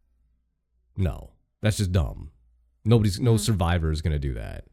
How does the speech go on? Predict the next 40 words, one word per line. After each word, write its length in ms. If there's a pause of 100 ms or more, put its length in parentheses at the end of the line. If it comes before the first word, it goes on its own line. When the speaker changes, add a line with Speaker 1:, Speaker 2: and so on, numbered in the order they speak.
(1500)
Speaker 1:
Um, 500 (460)
and 120
then 280
when 420
they're 160
both 280
on 100
the 60
boat 360 (1200)
and 120
they're 80
yelling 320
to 100
the, 200
the 100
neighbor, 260
Daniel 420
or 160
whatever 200
his 100
fucking 220
name 160
was. 280 (500)
Speaker 2:
Mm-hmm. 180
Speaker 1:
Is 60
that 60
his 100
name? 200 (1000)
Uh, 40
Speaker 2:
Uh, 520
Speaker 1:
clearly 320
they're 140
within, 800
yeah, 200
Daniel. 380
They're 100
Speaker 2:
yeah, 100
Speaker 1:
within 200
Speaker 2:
Daniel. 160
Speaker 1:
eyeshot. 500